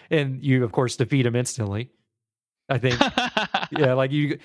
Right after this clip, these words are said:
Speaker 1: you go over there and you snap his robot neck, even though they're just basically trash cans. <laughs> They're like, they don't have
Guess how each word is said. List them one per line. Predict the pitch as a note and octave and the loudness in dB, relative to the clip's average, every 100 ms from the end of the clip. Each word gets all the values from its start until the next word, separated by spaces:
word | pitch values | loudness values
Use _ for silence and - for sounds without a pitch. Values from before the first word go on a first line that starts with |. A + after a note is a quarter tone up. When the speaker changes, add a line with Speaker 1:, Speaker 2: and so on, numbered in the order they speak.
| - | -6
Speaker 1:
you | F3 D3+ | 0 4
go | E3 | 4
over | D3+ | 2
there | D#3+ | -2
and | C#3+ | 0
you | B2+ | -2
snap | - D3 C#3+ | -2 -4 -4
his | C3 | -2
robot | B2+ C3+ B2 A#2+ | 0 2 2 0
neck, | B2+ A#2 | -2 -2
even | D3 C3+ | -2 0
though | C3+ B2+ | 2 2
they're | B2 | 0
just | A2+ C3 B2+ - - - - | 2 0 0 -4 -16 -10 0
basically | C3+ C3 D3+ | 0 2 0
trash | A#2+ - B2+ B2 | 0 0 -2 -2
cans. | - G2+ G#2+ - _ - | -6 -4 -6 -8 _ -20
<laughs> | _ | _
They're | E3 - G#3+ A3+ A3 | 0 2 0 4 2
like, | G#3+ G#3 F3+ F3 | 4 2 0 0
they | F3 | 0
don't | F3+ E3+ | 0 0
have | E3+ | -2